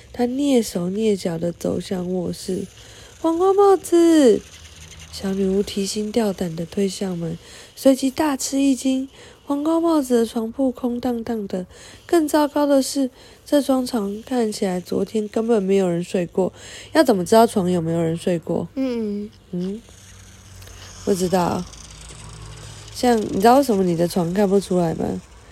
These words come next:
Speaker 1: 因为你的床每天早上起来都不会折被子，对不对？那你看黄瓜帽子，它被子是折得很整齐。所以如果就是都没有人睡过，看起来就是很整齐，就这样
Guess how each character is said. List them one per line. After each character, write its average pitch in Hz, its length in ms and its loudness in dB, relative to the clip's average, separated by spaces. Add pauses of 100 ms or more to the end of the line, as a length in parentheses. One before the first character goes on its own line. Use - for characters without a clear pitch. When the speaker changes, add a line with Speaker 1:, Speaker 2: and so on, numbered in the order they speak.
(340)
Speaker 1:
因 226 80 2
为 247 40 6
你 214 120 2
的 185 100 2
床 180 220 -2
每 180 120 0
天 208 240 2
早 196 140 2
上 185 140 0
起 - 120 -6
来 165 60 -2
都 175 100 -2
不 170 160 -4
会 170 120 2
折 165 180 -2
被 170 240 0
子， 160 160 -12
对 196 60 -8
不 208 60 -4
对？ 110 240 0 (840)
那 214 80 4
你 185 180 2
看 202 160 2
黄 190 160 -2
瓜 196 160 -2
帽 190 220 0
子， 180 160 -8
它 180 180 -2
被 185 160 0
子 165 200 -4
是 175 60 0
折 165 200 0
得 170 120 -2
很 165 140 -2
整 165 240 -2
齐。 - 320 -8 (1160)
所 - 180 0
以 196 140 4
如 180 100 -2
果 175 300 -2
就 185 160 -4
是 175 140 -6
都 - 160 -2
没 185 100 0
有 175 140 2
人 175 80 -2
睡 170 240 -4
过， - 200 -8 (380)
看 196 180 0
起 170 120 -8
来 160 180 -8
就 175 100 -6
是 165 140 -6
很 151 160 -4
整 - 240 -4
齐， - 220 -14 (720)
就 170 80 -8
这 - 140 -6
样 - 100 -6